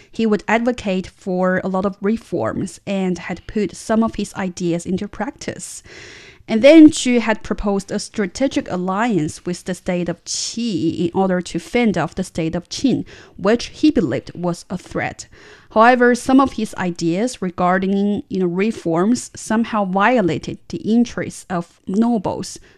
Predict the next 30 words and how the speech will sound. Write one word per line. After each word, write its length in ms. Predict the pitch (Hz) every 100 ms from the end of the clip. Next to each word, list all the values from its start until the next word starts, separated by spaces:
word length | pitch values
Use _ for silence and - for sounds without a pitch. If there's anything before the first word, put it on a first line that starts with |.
| -
who 120 | -
later 380 | 185 180 185 226
framed 480 | 240 - 233 240 208
him, 360 | - 175 135 -
thereby 540 | 190 180 190 190 190
leading 400 | 190 170 180 202
to 120 | 214 190
his 280 | 185 - -
exile 640 | 208 - - 90 190 190 -
and 360 | 185 190 180 - _
abolishing 680 | - - 214 277 247 175 160
of 120 | 170 -
the 120 | 151
reform. 640 | 135 - - 82 - - - - - - - - -
And 480 | 240 247 240 247 240
unfortunately, 600 | 240 320 330 311 294 269
you 160 | 226
know, 80 | 226
his 240 | 220 233
prediction 640 | - - 208 254 - 214 185
about 220 | 180 180
the 60 | 180
state 280 | - 185 180
of 160 | 170
Qin 560 | - - 247 214 165 170
turned 240 | - 185
out 160 | 185 175
to 100 | 190
be 180 | 175 170
true. 640 | - - 302 208 123 151